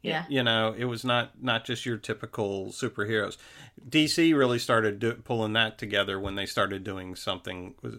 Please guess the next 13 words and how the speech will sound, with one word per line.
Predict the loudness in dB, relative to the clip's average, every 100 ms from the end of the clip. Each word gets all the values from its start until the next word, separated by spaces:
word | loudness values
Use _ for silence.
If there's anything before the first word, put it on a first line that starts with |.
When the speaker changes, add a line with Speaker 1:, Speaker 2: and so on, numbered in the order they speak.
| -12
Speaker 2:
something | -4 -2 -2 -6
with | -2
Batman | 2 2 0 -8 -8 -8
that |
made | -8 -8 -4
Batman | -4 -4 -8
a | -10
little | -10
bit | -10 -10
of | -12
a | -10
darker | -6 -6 -8 -12
character | -8 -8 -10 -14